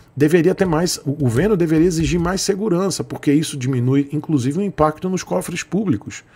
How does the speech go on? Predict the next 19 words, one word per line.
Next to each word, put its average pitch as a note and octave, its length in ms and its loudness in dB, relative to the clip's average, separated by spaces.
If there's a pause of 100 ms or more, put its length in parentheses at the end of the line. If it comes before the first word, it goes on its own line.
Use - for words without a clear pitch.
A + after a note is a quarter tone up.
(280)
quando B2 200 -2
a B2+ 60 2
gente B2+ 260 -2
tem B2+ 240 -2
os D3+ 120 0
gastos B2 520 -2 (280)
com D3+ 240 0
a E3+ 60 0
saúde F#3 360 -4
pública, D3 500 -4 (320)
principalmente E3+ 600 0
causada D#3 380 0
pelos F3+ 240 -2
motociclistas E3+ 760 -2
que - 100 -14
se F#3 120 -2
acidentam. B2+ 580 -2
Então, D#3 220 -2
pra - 100 -14